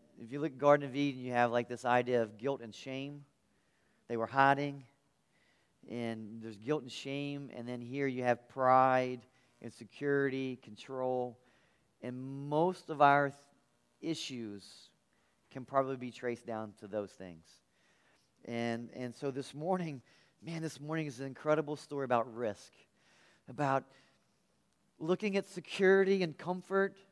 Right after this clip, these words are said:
and then just believing God has something better and just taking big risks for God, even though you might under-, you might not understand it, might not make a lot of sense in this moment, but you're willing just to lay it all aside and just chase after him.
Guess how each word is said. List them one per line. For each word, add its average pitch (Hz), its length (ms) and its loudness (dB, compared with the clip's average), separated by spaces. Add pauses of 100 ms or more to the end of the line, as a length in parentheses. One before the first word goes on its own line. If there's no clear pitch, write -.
(760)
and 143 100 -8
then 160 120 -2
just 151 200 -4
believing 156 460 0
God 147 220 2
has 139 120 -2
something 131 360 -8
better 107 360 2 (800)
and 127 140 -8
just 151 180 -10
taking 160 360 -2
big 147 200 2
risks 143 280 0
for 135 160 -8
God, 135 320 2
even 135 220 -8
though 135 80 -6
you 135 140 -8
might 135 280 2
under-, 135 280 -10
you 143 140 -12
might 147 140 -2
not 139 120 0
understand 143 540 -8
it, 151 240 -4 (500)
might 139 140 -6
not 147 100 -2
make 147 140 -6
a 135 60 4
lot 139 160 8
of 135 40 -6
sense - 240 -10
in 143 80 -8
this 143 160 -8
moment, 160 760 0 (440)
but 139 200 -8
you're 135 80 -8
willing 165 280 2
just 151 180 -8
to 139 100 -6
lay 160 200 8
it 160 60 8
all 151 220 4
aside 160 600 0
and 139 120 -6
just 139 180 -10
chase 160 300 -6
after 135 320 0
him. 110 340 -10